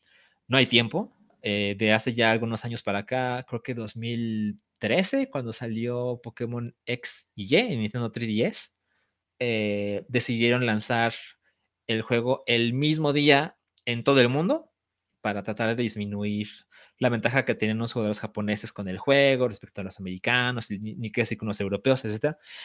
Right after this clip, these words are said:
Entonces, am, tienen como esa,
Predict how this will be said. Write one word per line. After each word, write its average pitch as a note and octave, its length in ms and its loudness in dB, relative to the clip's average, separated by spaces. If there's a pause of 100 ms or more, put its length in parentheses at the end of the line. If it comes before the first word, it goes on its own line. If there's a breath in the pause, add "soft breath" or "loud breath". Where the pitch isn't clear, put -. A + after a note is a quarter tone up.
(120)
Entonces, C3+ 720 2
am, A#2 800 -2 (580 soft breath)
tienen F3 320 6
como C#3+ 300 6
esa, C3+ 920 6